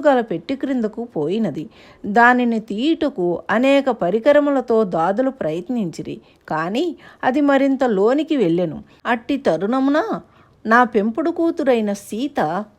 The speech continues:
చిరునవ్వు నవ్వి, దాదులను గెలిచేయుచు ఒక చేతితో ఆ పెట్టెను అవలీలగా జరిపి, క్రిందుండి నా ఆట వస్తువును అందుకొనుట చూచి, దాదులు ఆశ్చర్యపడి రాణుల ద్వారా నాకు తెలిపిరి.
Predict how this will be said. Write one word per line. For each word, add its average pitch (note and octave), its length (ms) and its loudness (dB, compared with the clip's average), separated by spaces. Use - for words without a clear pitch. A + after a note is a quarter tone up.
చిరునవ్వు D4 520 2
నవ్వి, C4 540 -4
దాదులను C4+ 760 2
గెలిచేయుచు B3 960 -2
ఒక C4+ 180 2
చేతితో C4 800 0
ఆ G3 80 -2
పెట్టెను G3 500 -2
అవలీలగా C4+ 720 2
జరిపి, A3 600 -2
క్రిందుండి D#4+ 560 2
నా B3 120 4
ఆట G3 340 0
వస్తువును G3+ 580 -2
అందుకొనుట A3+ 580 -4
చూచి, A#3 480 -6
దాదులు A3 520 0
ఆశ్చర్యపడి C4 1040 0
రాణుల C#4 480 4
ద్వారా A3 480 4
నాకు F#3 320 -2
తెలిపిరి. F3 560 -6